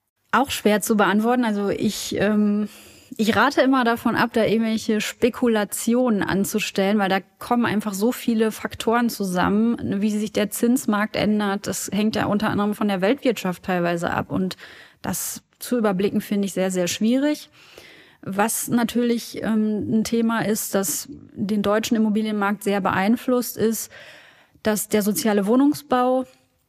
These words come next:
äh, deutlich zurückgefahren ist, dass einfach Wohnungen, Wohnraum fehlen wird. Es, es, also es fehlt ja aktuell schon und es wird in Zukunft auch nicht besser werden,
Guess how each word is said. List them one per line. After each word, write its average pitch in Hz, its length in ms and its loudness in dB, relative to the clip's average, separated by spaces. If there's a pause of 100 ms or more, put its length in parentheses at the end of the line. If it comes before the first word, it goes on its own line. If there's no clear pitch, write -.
(520)
äh, 208 180 2
deutlich 226 460 0
zurückgefahren 226 720 2
ist, - 400 -2
dass - 480 -4 (260)
einfach 214 640 -2
Wohnungen, 226 800 2
Wohnraum 208 520 0
fehlen 269 500 2
wird. 277 380 0
Es, 196 260 -4
es, - 300 -8
also 208 220 0
es 196 120 -4
fehlt 240 300 0
ja 220 100 0
aktuell 214 480 0
schon 240 220 0
und 220 60 0
es 208 140 -6
wird 214 140 -2
in 208 100 0
Zukunft 226 500 -2 (420)
auch 208 180 0
nicht 208 200 -2
besser 233 400 0
werden, 247 560 0